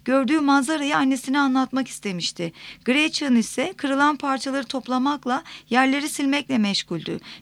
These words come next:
ve küçük bir çocuğun hayal gücüyle uğraşacak hali yoktu. "Evimiz kasırga hattının ortasında Abby," derdi annesi. Yağmur yağdıran ruhlar teorisine dudak bükerek,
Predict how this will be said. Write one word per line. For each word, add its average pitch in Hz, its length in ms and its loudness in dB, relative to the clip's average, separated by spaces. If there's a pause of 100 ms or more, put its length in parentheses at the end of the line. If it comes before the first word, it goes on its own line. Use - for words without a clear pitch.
ve 254 100 2
küçük 311 320 -6
bir 294 100 0
çocuğun 262 420 -4
hayal 285 300 0
gücüyle 247 360 -4
uğraşacak 247 540 -2
hali 254 260 2
yoktu. 233 440 -4 (340)
"Evimiz 269 360 0
kasırga 302 540 -4
hattının 262 360 -4
ortasında 262 720 -2
Abby," 214 420 -2 (160)
derdi 220 380 4
annesi. 175 600 -2 (300)
Yağmur 262 400 6
yağdıran 285 580 2
ruhlar 277 340 -2
teorisine 254 640 -4
dudak 262 320 -4
bükerek, 208 520 -4